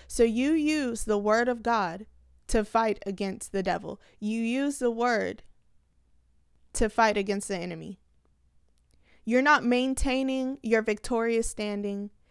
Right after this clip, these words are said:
There's nothing that the enemy can do to take that victory that Jesus won for you. But if you want to walk in victory, that's a different story. Then you have to put your faith into practice. Then you have to start using the word.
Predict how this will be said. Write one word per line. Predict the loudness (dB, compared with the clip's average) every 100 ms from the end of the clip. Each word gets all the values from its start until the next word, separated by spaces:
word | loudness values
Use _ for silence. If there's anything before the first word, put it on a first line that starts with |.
| 0
There's | 0 2 2
nothing | 2 2 0 0
that | 0
the | -2
enemy | -2 -2 -4
can | -4 -2
do | -2 -2 -4 -12 -8 0
to | 2
take | 2 2 2
that | 0 0
victory | -2 -2 -2 -2
that | -2 -2 -4 -6
Jesus | -4 -2 -2 -2 -4 -4
won | -2 -2 -2 -6 -12 -16
for | -2 2 4
you. | 2 -2 -4 -6 -14 _ _ _ _ _ _ _ _ _ _ 0
But | 4 4
if | 2
you | 0
want | 0 -2 0
to | -2
walk | -2 2 4 4 0 -8
in | -6 -4
victory, | -4 -6 -6 -8 -6 -2
that's | 2 2 2
a |
different | -2 -4 -8 -6
story. | -4 -2 -2 -6 -14 -18 -2
Then | 2 4 4 0
you | 0
have | 0 0
to | 0
put | -2 -2 -2
your | -2
faith | 0 -2 -2
into | -6
practice. | -4 -4 -4 -8 -14 -14 -20 -4
Then | -2 0
you | 0
have | 0 0
to | -2
start | 0 0
using | 0 -2 -2
the | -2
word. | 0 -2 -2 -8